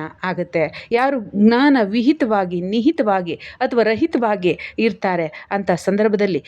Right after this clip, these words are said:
ಈ ಭವಬಂಧನ ಎಂಬತಕ್ಕಂಥದ್ದು ಆ ಜೀವವನ್ನ ಸುತ್ತಿಕೊಳ್ಳುತ್ತೆ. ಆ ಸಂದರ್ಭದಲ್ಲಿ ಪ್ರೀತಿ ಪ್ರೇಮಗಳಲ್ಲೋ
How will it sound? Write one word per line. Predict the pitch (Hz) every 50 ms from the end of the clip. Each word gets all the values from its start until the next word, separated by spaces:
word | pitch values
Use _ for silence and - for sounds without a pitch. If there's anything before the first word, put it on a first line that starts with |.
| - - -
ಈ | 233 240
ಭವಬಂಧನ | 190 175 202 220 269 254 262 254 240 240 240 233 226 208 -
ಎಂಬತಕ್ಕಂಥದ್ದು | 185 208 180 190 196 - 180 170 185 170 180 180
ಆ | 170
ಜೀವವನ್ನ | 156 143 160 190 196 190 185 175 180 180 180 180 208 269 320 339 - - - -
ಸುತ್ತಿಕೊಳ್ಳುತ್ತೆ. | - - 320 311 - 359 359 330 233 214 202 196 185 - 190 185 175 170 - - - -
ಆ | 214 196
ಸಂದರ್ಭದಲ್ಲಿ | 190 - 214 202 196 190 180 175 185 185 175 147 123 - - - - -
ಪ್ರೀತಿ | 208 220 233 - 302 302
ಪ್ರೇಮಗಳಲ್ಲೋ | 277 - 240 220 208 190 175 175 170 165 165 160 151 139 131